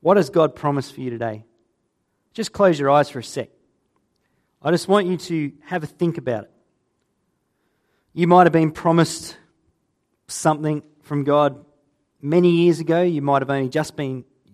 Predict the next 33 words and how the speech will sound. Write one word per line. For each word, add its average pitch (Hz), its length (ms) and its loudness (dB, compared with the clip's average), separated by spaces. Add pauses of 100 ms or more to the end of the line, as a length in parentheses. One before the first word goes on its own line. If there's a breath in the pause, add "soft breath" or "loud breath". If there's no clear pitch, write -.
(120)
you 139 140 -8
might 135 160 0
have 123 100 -8 (160)
just 160 260 -8
had 147 140 -6
a 135 40 -4
word 131 260 -4
from 120 160 -14
God 117 260 -6 (880)
about 120 280 -4
a 113 40 -16
certain 117 320 -8
thing. 113 320 -12 (440)
You 147 100 0
might 156 180 6
have 147 80 -2
been 156 160 0
promised 156 380 -2
a 147 60 -6
promotion. 139 580 -8
You 127 80 -6
might 135 180 -2
have 131 80 -10
been 131 160 -6
promised, 139 520 -8 (580)
um, 120 360 -4 (300)
you 127 120 -10
know, 117 260 -6 (960)
uh, 120 240 -8 (1400)
it 127 100 -20
could 160 120 -8
be 143 140 -4
anything. 139 360 -6